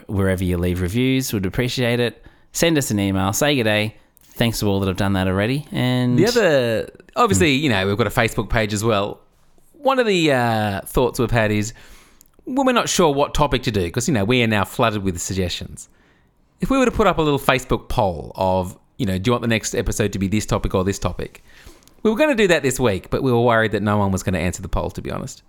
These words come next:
Speaker 2: So if you see that in your newsfeed, would you click on it? Send us an email, let us know.
Speaker 1: I reckon if we put a poll up, we have about eighty likes on the Facebook page. I reckon we'll get less than five responses. If we put a poll up for an episode,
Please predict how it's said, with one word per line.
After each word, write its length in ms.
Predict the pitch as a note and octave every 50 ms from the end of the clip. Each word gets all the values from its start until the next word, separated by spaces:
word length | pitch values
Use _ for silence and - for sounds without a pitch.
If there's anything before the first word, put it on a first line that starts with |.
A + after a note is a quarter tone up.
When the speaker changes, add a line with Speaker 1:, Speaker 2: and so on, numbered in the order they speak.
| _ _ _ _ _ _ _ _ _ _ _
Speaker 2:
So 160 | - - - - - - - -
if 160 | C#4+ C#4+ C4
you 80 | A3+ F3+
see 200 | - - B3+ C4+
that 120 | A#3+ G3+ D3+
in 120 | C3 A#2
your 80 | G2+ F#2+
newsfeed, 500 | F#2+ F#2 F2 - - - A2+ E3 B3 - - _ _ _ _ _ _ _ _ _ _ _ _ _ _ _ _ _ _ _ _ -
would 360 | D#3+ D#3+ F3+ G3 G#3+ F#3 E3+
you 380 | F3+ F#3 F#3 F3+ F3+ F3+ - - _ - _ _
click 200 | - E3+ C3 -
on 120 | G#2+ F2+ F2
it? 100 | - -
Send 160 | - D#3 C3+
us 100 | A#2+ A#2+
an 60 | A#2
email, 240 | G#2+ G#2+ G#2 G2+ G2
let 120 | G2 F2
us 120 | F2+ - -
know. 100 | C#2 - - - - - - - - -
Speaker 1:
I 120 | - F#3 A3
reckon 500 | B3+ C4 - G#3 E3 D3 C3 B2 - - - - - - _ -
if 200 | - D3+ D3+ -
we 140 | E3 E3 F3+
put 140 | - F3 D#3+
a 40 | B2+
poll 280 | - A#2 G#2 G#2+ G#2+
up, 200 | F#2 F#2 F#2+ -
we 140 | F#2 A#2 B2+
have 160 | D3 F3+ G3+
about 240 | A3+ F#3+ E3 C3+ - -
eighty 340 | G#2 A2 A#2 B2+ - A#2+ G#2+
likes 300 | G2 F2 F2+ F2+ - -
on 100 | G#2+ F#2+
the 80 | F#2 F2+
Facebook 400 | F2+ - F2+ F2+ E2+ - - -
page. 420 | - F2+ E2+ E2 F#2 A#2+ C3+ - - - _ _ _ _ _ _ _ _ _ _ _ -
I 60 | - B2+
reckon 160 | D3+ - F3 C#3
we'll 100 | B2 A2+
get 180 | A#2 G#2 D2+
less 180 | G2 G#2 G2 -
than 120 | - G2 F2+
five 280 | - F#2+ F2+ F#2 F2
responses. 540 | F#2 E2+ - - E2 E2 - D2+ D2+ - -
If 140 | - G2 F#2
we 100 | B2+ C#3
put 160 | D3+ - E3+
a 40 | D3+
poll 280 | - - G#2+ G2 F#2 F2+
up 140 | D#2+ - -
for 80 | G#2+
an 80 | F#2 F2+
episode, 420 | F#2 F#2 F#2 F2 D#2+ F2 - -